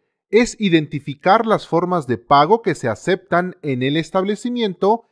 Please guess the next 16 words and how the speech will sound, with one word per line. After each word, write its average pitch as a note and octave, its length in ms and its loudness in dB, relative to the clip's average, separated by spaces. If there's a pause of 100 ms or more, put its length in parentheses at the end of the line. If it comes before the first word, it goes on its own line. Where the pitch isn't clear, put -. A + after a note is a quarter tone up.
(120)
en D3 220 -2
que A#2+ 180 -4
vas A#2 220 0
a B2+ 80 -2
laborar. D#3 560 0 (840)
Esto G#3+ 360 2
te G3 120 -4
servirá C3 520 0
para F3+ 220 2
aplicar C3+ 720 0
el D3+ 180 -4
procedimiento B2+ 680 -4
adecuado F#3 840 0
en E3+ 220 -2
cada E3 340 2
caso. A2 420 -4